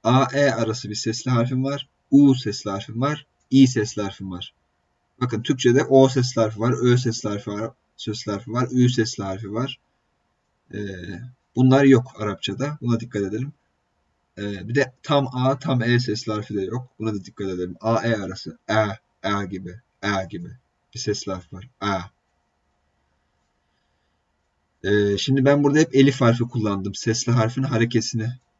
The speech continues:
göstermek için. Eğer ben A, E arası sesli harfimin harekesini göstermek istiyorsam en başta ne yapmışım? Bakın elifin üstüne bir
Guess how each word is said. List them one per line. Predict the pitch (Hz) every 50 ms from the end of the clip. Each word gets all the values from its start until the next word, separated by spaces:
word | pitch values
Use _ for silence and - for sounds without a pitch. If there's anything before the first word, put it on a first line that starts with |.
| _ _ _
göstermek | 104 104 - - - 110 101 98 95 -
için. | - - 135 147 160 - _ _ _ _ _ _ _ _ _ _ _ _ _ _ _ _ _ _ _ _ -
Eğer | - 127 131 135 131 120
ben | 127 131 160 170 - - _ _ _ _ -
A, | 110 113 139 139 139
E | 143 139 135
arası | 123 120 113 110 - -
sesli | - - 113 - - - 117
harfimin | 110 107 - 104 104 104
harekesini | 120 - - 117 123 127 120 - 123 110
göstermek | 110 107 104 - 113 107 104 104 -
istiyorsam | - - - 104 - 135 120 120
en | 131 123 120
başta | 113 110 - - 120
ne | 123
yapmışım? | 127 120 - - - - 120 107
Bakın | 104 - 104 - -
elifin | 113 120 123 123 - 117
üstüne | - - 120 113 - - 113 113 117 120
bir | 117 131 139 - -